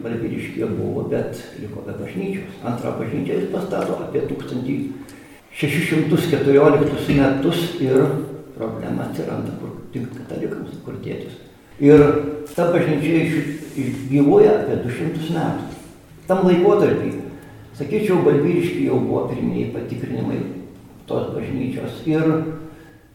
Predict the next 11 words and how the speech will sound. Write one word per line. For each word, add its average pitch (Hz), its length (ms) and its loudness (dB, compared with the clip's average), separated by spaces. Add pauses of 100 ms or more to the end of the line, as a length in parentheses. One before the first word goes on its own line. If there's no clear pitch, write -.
(300)
vienaip 170 460 4
ar - 120 0
kitaip 220 400 2 (340)
ta 139 180 -8
bažnyčia 135 440 -4
irgi - 280 -6
paseno. - 520 -10 (520)
Ir 139 140 -10
tada 147 280 4 (600)
iškilo - 420 -10
poreikis - 440 -6